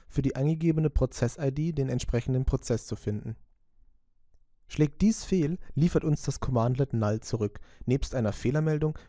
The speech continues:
die wir mit dem hinteren Teil des Ausdrucks einfach ignorieren und nicht anzeigen möchten.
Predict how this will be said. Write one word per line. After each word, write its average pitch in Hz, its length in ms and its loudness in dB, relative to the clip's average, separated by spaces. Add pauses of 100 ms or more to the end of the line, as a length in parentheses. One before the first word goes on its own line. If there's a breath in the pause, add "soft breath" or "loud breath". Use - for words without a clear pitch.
die 147 140 4
wir 175 80 10
mit 160 140 4
dem 143 80 2
hinteren 139 420 4
Teil 104 200 0
des 110 140 -2
Ausdrucks 113 460 -2
einfach 107 300 -2
ignorieren 127 560 0
und 113 120 -4
nicht 110 220 -4
anzeigen 104 440 -2
möchten. - 340 -8